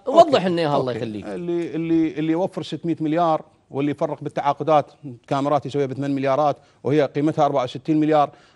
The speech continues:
Speaker 1: ما يريد يجي للمواطن الفقير البسيط ياخذ من عنده ال خمسطعش ألف دينار، وما علينا خمسطعش ألف دينار في سنة كاملة.
Speaker 2: مهم.
Speaker 1: اثنين، كانت عشرين ألف د-، وزارة الداخلية تاخذها. يا أخي، مشروع صقر بغداد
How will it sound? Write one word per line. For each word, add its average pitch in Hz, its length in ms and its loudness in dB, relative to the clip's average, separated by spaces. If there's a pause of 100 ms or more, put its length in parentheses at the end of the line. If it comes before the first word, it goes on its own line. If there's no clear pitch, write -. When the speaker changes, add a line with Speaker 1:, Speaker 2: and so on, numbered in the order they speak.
(120)
Speaker 1:
ما 349 100 -6
يريد 269 300 4
يجي 160 200 2
للمواطن 131 540 0
الفقير 117 460 0
البسيط 107 480 -4
ياخذ 107 260 0
من 110 120 -4
عنده 104 200 -8
ال 104 100 -6
خمسطعش 107 420 -6
ألف 117 120 -8
دينار، 147 180 -8
وما 240 120 -6
علينا 208 240 -2
خمسطعش 170 400 -4
ألف 180 80 0
دينار 180 200 0
في 143 140 -4
سنة 127 240 0
كاملة. 92 400 -4
Speaker 2:
مهم. 107 260 -10 (120)
Speaker 1:
اثنين، 214 320 -2
كانت 196 320 -2
عشرين 208 280 -4
ألف 175 160 -2
د-، 156 80 -6
وزارة 151 340 0
الداخلية 147 340 -4
تاخذها. 92 340 -8
يا - 140 -2
أخي، 120 260 -8
مشروع 117 320 -6
صقر 127 260 -8
بغداد 92 380 -4